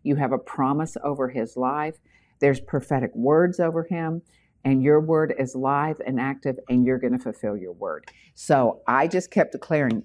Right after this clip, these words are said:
"Lord, I'm not gonna let that word fall dead. Even though he may not see the word, I am going to declare the word over him until this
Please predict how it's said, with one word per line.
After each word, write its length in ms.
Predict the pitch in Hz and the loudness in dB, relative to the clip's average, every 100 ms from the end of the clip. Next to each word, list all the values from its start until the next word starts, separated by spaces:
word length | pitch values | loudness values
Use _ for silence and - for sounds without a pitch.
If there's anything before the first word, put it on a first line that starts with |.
| - | -6
"Lord, 480 | 135 143 147 160 165 _ _ _ _ - | 0 2 2 0 -8 _ _ _ _ 0
I'm 280 | 135 131 | 2 4
not 240 | 127 131 - | 2 0 -2
gonna 200 | 165 160 | -4 -2
let 220 | 151 147 | -2 0
that 220 | 135 - | -2 0
word 200 | 123 123 | -2 -2
fall 300 | 120 123 117 | -2 -2 -2
dead. 320 | 113 101 87 - | -2 -6 -8 -8
Even 300 | 139 143 139 | -2 0 2
though 160 | 120 107 | 2 0
he 280 | - 180 220 | -2 4 6
may 200 | 240 233 | 6 6
not 240 | 226 - | 2 -4
see 180 | - 226 | -4 0
the 100 | 214 | 0
word, 400 | 214 208 202 202 _ - - _ _ | 2 2 0 -2 _ -20 -20 _ _
I 360 | - 147 160 165 | 0 2 2 2
am 160 | 156 156 | -2 0
going 240 | 143 139 | 0 0
to 140 | 135 131 | -2 -6
declare 560 | 117 - - 147 160 | -8 -6 -2 0 0
the 80 | 175 | 0
word 320 | 160 156 147 - | 0 0 -2 0
over 300 | 151 180 180 | 4 4 4
him 380 | 156 143 110 101 - - | 0 -2 -2 -4 -8 -4
until 560 | 127 127 151 135 123 - _ _ _ _ | -4 0 2 4 4 -2 _ _ _ _
this 500 | 135 139 156 156 - | 0 4 4 4 -6